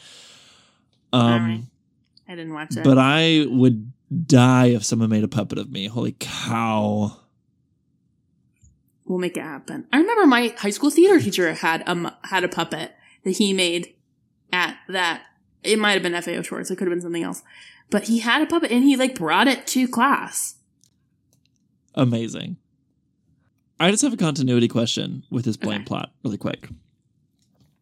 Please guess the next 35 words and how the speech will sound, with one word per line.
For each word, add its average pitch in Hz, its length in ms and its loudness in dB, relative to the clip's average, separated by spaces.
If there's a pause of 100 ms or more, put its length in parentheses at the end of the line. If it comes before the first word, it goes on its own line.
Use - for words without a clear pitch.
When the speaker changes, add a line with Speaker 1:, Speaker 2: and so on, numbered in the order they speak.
(300)
Speaker 1:
Blaine 170 600 2
says 117 420 0
to 127 100 -2
them 107 220 -2
at 113 60 -4
the 143 60 0
beginning, 170 560 0 (340)
he's 127 160 -2
being 185 180 6
bossy, 202 380 2
he's 165 80 2
trying 165 200 0
to 156 60 -4
take 175 140 2
charge 175 200 2
of 165 80 -4
the 160 60 2
Glee 147 200 6
Club, 139 460 4 (180)
no 147 160 4
one's 170 140 4
listening 156 260 4
to 139 80 6
him, 123 340 6 (300)
and 131 200 4
he 135 200 6
says, 123 680 6 (520)
"I 139 180 4
have 180 220 2
won 139 520 4 (180)
more 135 380 6
show 143 220 2
choir 135 220 4
competitions 123 560 2
than 117 140 2